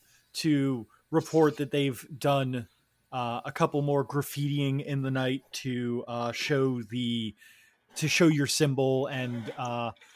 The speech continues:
a couple people even come in to let you know that they went, uh, clubbing and talked to a few people the other night, uh, about your, uh, your grace and your wisdom and your abilities to help others.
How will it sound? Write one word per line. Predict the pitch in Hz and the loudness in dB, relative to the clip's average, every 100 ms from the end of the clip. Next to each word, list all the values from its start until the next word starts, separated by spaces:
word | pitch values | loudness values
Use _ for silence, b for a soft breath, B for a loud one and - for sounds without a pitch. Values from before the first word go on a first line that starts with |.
| b b b | b b b
a | 262 | 0
couple | 330 339 | 2 2
people | 302 277 277 | 2 2 2
even | 247 226 220 | 0 0 0
come | 196 190 | 2 2
in | 190 180 165 | 2 2 -2
to | - 175 170 | -4 -2 0
let | 156 160 | 0 -2
you | 156 | -2
know | 151 156 | 0 0
that | 147 127 | 0 0
they | 147 139 | 0 0
went, | 127 135 151 151 | 0 -2 -4 -4
uh, | 143 139 | -2 -2
clubbing | - 214 202 131 | 6 6 6 2
and | 131 131 120 | -2 -6 -2
talked | 135 - | -2 0
to | 135 | -2
a | |
few | 117 135 | -2 -4
people | 117 127 123 117 104 | -4 -6 -4 -6 -6
the | 131 | -4
other | 127 117 | -4 -4
night, | 113 104 101 - | -4 -6 -8 -8
uh, | 113 110 113 | -4 -4 -2
about | 135 127 127 139 | 0 2 2 2
your, | 127 127 123 117 b b b b _ | 0 2 2 0 b b b b _
uh, | 131 135 135 120 - _ _ _ _ _ _ _ b b b | -4 -2 -2 -4 -10 _ _ _ _ _ _ _ b b b
your | 147 170 | 0 0
grace | - 139 143 180 185 - - - | 0 -4 2 4 4 2 0 -2
and | 151 135 | -6 -4
your | 131 131 123 | -2 -2 0
wisdom | 151 208 151 - 175 170 170 | 4 4 4 2 4 4 0
and | 151 135 113 | -2 -4 -4
your | 127 123 120 117 107 _ _ _ | -4 0 0 0 -4 _ _ _
abilities | 165 127 _ 202 190 175 180 160 | -6 -6 _ 6 8 4 2 0
to | - | -4
help | 139 - 156 147 135 - - | -8 -4 2 2 0 -8 -8
others. | 104 95 90 - - | -8 -8 -16 -12 -10